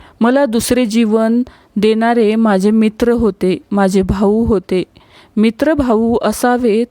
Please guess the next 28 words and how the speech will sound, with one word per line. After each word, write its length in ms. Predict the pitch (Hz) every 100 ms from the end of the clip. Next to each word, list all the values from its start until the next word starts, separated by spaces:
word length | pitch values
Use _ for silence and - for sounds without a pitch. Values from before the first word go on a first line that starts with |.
| -
तर 120 | 240
असे," 440 | 220 190 - 190 - - - - -
अशी 320 | 202 202 233
पोस्ट 720 | 226 - 247 226 254 - -
सुप्रीतने 800 | - - 240 - 277 - 233 240
शेअर 400 | - 269 262 277 294
केली 300 | 247 180 185
आहे. 340 | 175 180 180 175 - - - -
यावरूनच 1000 | 190 190 196 214 233 262 269 240 262 -
असं 300 | - 226 320
लक्षात 440 | 311 262 - 262 277
येतं 360 | 269 - 214 220 -
की 120 | 226
सुप्रीत 640 | - - 254 - 269 233 247 - - -
हा 200 | - 254
मृत्यूच्या 640 | 294 254 247 - 285 - 370
दारातून 600 | 311 208 196 185 208 240
परत 380 | 262 202 190 190
आला 200 | 185 185
आहे. 340 | 180 196 196 - - _ - _ -
यातून 460 | 202 196 - 202 196 214
तो 100 | 208
सुखरूप 560 | - 233 254 254 277
बचावला 560 | 208 - - 240 254 269
आहे. 380 | 226 185 196 - _ _ _ _ _ - - _ -
त्याने 260 | 247 285
असंही 640 | 277 233 - 302 285 339
लिहिलं 380 | 294 226 214 226